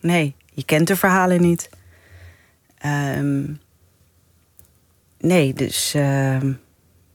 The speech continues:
d-, we hadden het er ook niet over. Ik weet nog wel dat toen Black Lives Matter was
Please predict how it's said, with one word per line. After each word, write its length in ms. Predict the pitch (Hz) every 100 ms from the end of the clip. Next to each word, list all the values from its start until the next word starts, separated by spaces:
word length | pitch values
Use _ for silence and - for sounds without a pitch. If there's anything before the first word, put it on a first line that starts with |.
| _ _ _ _ _
d-, 360 | - - - -
we 100 | 147
hadden 340 | 139 151 175 190
het 140 | 196
er 120 | 208
ook 120 | 196
niet 140 | 196 190
over. 380 | 180 175 151 - - - - - _ _
Ik 160 | - 160
weet 160 | 165
nog 100 | 165
wel 140 | 156 151
dat 160 | 147
toen 320 | - 156 151 - _ _ _ _ _ 160
Black 240 | 156 165 156
Lives 260 | 147 143
Matter 300 | 156 165 202
was 440 | 151 143 147 -